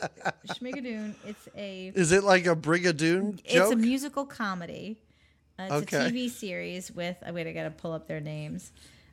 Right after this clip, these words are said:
Speaker 1: Um, so Keegan-Michael Key is in it, and Cecily Strong. Cecily Strong? Cecily?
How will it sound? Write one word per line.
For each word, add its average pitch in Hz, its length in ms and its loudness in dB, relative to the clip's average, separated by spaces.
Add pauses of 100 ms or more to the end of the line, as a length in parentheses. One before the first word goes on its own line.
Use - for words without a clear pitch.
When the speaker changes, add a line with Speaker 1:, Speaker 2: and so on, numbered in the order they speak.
(200)
Speaker 1:
Um, 170 540 -4 (1040)
so 180 600 -4 (180)
Keegan-Michael 247 720 2
Key 254 340 0
is 269 120 2
in 269 140 2
it, 269 180 2
and 196 160 2
Cecily 226 500 0
Strong. 220 640 2
Cecily 269 420 0
Strong? 294 460 -2 (280)
Cecily? 302 540 -10